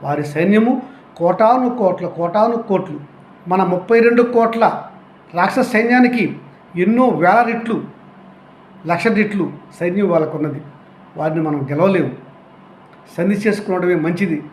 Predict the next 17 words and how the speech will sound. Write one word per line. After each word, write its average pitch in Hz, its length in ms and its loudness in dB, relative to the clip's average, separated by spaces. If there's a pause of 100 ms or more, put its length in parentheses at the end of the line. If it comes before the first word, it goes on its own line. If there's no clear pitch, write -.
మహారాజా" 156 500 0
అంటాడు. 147 480 -8 (1600)
దుష్టుడు 160 280 -6
కదా 196 220 2
రావణుడు, 175 400 -2 (920)
బుద్ధిహిత 190 340 0
వినడు 170 200 0
కదా, 180 320 2 (720)
కోపం 139 260 -6
వచ్చింది, 135 320 -14 (960)
చంపేస్తాను 190 540 -4
పైకి 180 240 -6
వెళ్తాడు. 139 320 -8 (1000)
తమాయించుకొని 165 540 -4
ఆగి, 156 240 -4 (440)
"ఛీ 277 260 -2 (160)
ధూర్తుడా, 170 600 -2